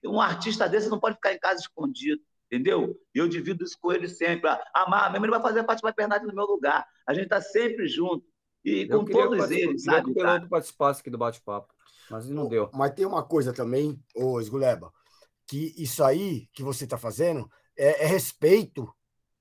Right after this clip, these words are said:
Speaker 3: é respeito, e você fala assim, é, o Beluba tocando é, é uma escola, é um amigo, é um
Speaker 2: É.
Speaker 3: irmão,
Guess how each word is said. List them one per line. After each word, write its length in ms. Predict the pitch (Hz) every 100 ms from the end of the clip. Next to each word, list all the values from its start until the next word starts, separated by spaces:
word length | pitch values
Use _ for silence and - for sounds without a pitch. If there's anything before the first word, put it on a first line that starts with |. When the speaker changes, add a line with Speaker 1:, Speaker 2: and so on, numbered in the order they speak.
| _ _
Speaker 3:
é 80 | 143
respeito, 840 | 147 143 - - 196 214 - 135 -
e 160 | 156 156
você 300 | 160 170 175
fala 220 | 165 165
assim, 380 | 156 160 147 113 - _ _ _ _ _
é, 400 | 139 143 139 135 -
o 80 |
Beluba 440 | 175 190 170 196 180
tocando 680 | 165 127 170 220 214 147 139
é, 320 | 143 143 127
é 40 |
uma 160 | 156 170
escola, 640 | - - 175 190 196 160
é 60 | 156
um 120 | 170
amigo, 400 | 147 147 180 170
é 40 | 202
um 120 | 202
Speaker 2:
É. 40 |
Speaker 3:
irmão, 440 | 156 151 180 156